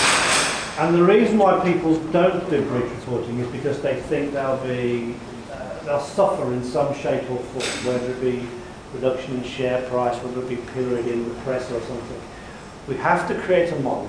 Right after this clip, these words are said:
that makes it appropriate for people to report the breaches that are significant in some shape or form. And I think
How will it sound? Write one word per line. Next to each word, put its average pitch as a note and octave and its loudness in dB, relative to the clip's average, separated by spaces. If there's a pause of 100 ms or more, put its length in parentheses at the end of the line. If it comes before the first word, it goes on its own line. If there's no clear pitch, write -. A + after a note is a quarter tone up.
that B2+ -2
makes C3 -6
it B2+ 0 (540)
appropriate E3+ 4
for E3 -2
people D3+ 0
to D3 2
report C3+ 0 (640)
the C#3+ 0
breaches D#3 4
that D3+ 2
are D3 6
significant D3 0
in D3 -2
some C#3+ -2
shape D3 -2
or D3 0
form. B2+ -4
And C3+ -4
I C3 -4
think D3 -4